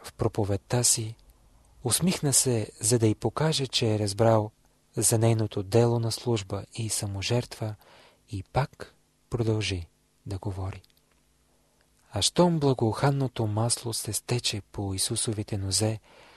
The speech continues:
една капка капна на керамичния пот. Едва тогава Мария осъзна, че в бързината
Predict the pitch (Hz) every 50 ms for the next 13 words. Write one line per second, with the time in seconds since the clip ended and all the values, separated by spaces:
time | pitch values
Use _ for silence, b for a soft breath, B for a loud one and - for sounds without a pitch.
0 | B B B B B B 104 98 - 113 151 175 - - 160 156 - - - -
1 | 139 127 123 120 _ _ _ _ _ _ _ - - 139 139 - - 120 104 98
2 | 98 101 - _ _ _ - 123 113 107 101 - - 110 104 104 101 98 98 -
3 | - - 101 92 95 - - 107 95 - _ - - - _ _ _ _ _ _
4 | _ _ _ _ _ _ _ _ _ _ _ _ _ _ _ _ _ - 104 95
5 | 101 120 147 160 - 147 131 135 135 131 123 131 127 120 120 120 110 110 110 104
6 | 101 104 - - 110 101 104 104 104 104 107 110 - _ _ _ _ _ _ _
7 | _ _ _ _ _ _ _ - - 120 101 98 - 120 110 107 98 110 113 131
8 | 143 143 - 143 131 123 123